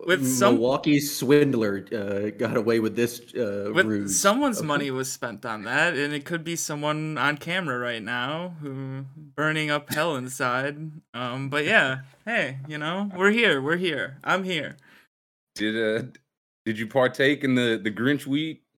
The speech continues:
Speaker 1: Oh, it's terrible. It, it's terrible. It's,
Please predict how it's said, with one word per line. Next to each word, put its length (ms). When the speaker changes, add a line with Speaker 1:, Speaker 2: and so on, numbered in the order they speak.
Speaker 1:
Oh, 160
it's 220
terrible. 600
It, 240
it's 320
terrible. 460
It's, 460